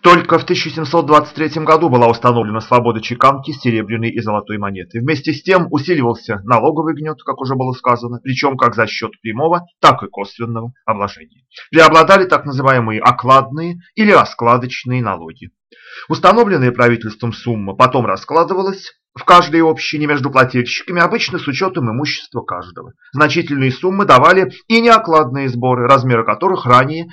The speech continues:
не устанавливались. В тысяча семьсот четвертом году, я уже говорил, были назначены особые прибыльщики для изыскания новых доходов.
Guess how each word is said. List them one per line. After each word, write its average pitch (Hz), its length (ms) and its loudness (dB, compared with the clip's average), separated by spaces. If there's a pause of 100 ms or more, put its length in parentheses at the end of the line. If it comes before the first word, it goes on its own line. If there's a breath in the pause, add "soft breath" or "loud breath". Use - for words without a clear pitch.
не 156 120 -4
устанавливались. 87 800 -10 (160 soft breath)
В - 80 -20
тысяча 247 260 0
семьсот 160 460 -2
четвертом 131 400 -4
году, 175 240 2
я 208 160 2
уже 180 160 0
говорил, 160 340 0
были 175 240 4
назначены 127 560 0
особые 123 520 0
прибыльщики 135 960 -4 (180 loud breath)
для 139 220 2
изыскания 135 580 0
новых 131 320 0
доходов. 127 480 0